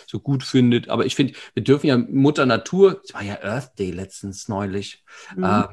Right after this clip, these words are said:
Speaker 1: ne, wie wir mit Mutter Natur umgehen, so ein Zeug. Und,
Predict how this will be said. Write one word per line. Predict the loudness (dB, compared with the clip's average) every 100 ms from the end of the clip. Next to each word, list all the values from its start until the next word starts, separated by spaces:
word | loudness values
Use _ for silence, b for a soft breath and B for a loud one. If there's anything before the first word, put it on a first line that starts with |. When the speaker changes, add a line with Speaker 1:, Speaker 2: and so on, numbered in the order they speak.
| -6
Speaker 1:
ne, | -2 2
wie | 4
wir | 4
mit | 4 2
Mutter | 2 4
Natur | 2 2 0 2
umgehen, | 2 2 0 0
so | -4
ein | -4
Zeug. | -2 -2 -2 B B B
Und, | 4 4